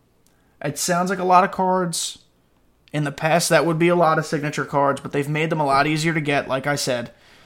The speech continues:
The only one I'm missing is Babe Ruth, and that's just because he just came out, and it's very hard to finish the program this quickly without exploits. And I don't have the patience for exploits. I don't care if you do them. I don't judge. You know, I don't give a shit. But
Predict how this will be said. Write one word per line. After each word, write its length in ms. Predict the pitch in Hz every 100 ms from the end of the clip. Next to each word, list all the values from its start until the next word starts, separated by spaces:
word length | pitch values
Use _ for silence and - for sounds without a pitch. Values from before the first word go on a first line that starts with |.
| _
The 120 | 143
only 280 | 143 185 214
one 200 | 196 196
I'm 180 | 196 196
missing 320 | 202 214 220
is 120 | 170
Babe 240 | 139 147 143
Ruth, 300 | 143 123 -
and 140 | 143
that's 160 | 143 -
just 160 | 143 156
because 260 | 139 139
he 80 | 139
just 240 | 127 135
came 160 | - 139
out, 340 | 135 165 - -
and 80 | 135
it's 140 | 135
very 240 | 135 139 147
hard 240 | 147 135
to 60 | 135
finish 320 | 151 135 -
the 80 | 127
program 640 | 143 135 127 127 123 127
this 180 | 123 123
quickly 400 | - 131 110 110 _ _ _ -
without 340 | 139 143 135
exploits. 540 | 135 - 113 101 - - _ _
And 140 | - 135
I 80 | 147
don't 140 | 143
have 160 | 143 131
the 40 |
patience 380 | 147 127 - 123
for 140 | 104
exploits. 500 | 76 - - - - _ _ -
I 80 | 185
don't 160 | 170
care 200 | 175 165
if 100 | 135
you 100 | 156
do 160 | 147 123
them. 160 | 117
I 140 | 120 131
don't 240 | 123 120
judge. 340 | 120 104 - 120
You 80 |
know, 120 | 110 113
I 80 |
don't 100 | 117
give 120 | 110 107
a 40 |
shit. 260 | - - -
But 220 | 120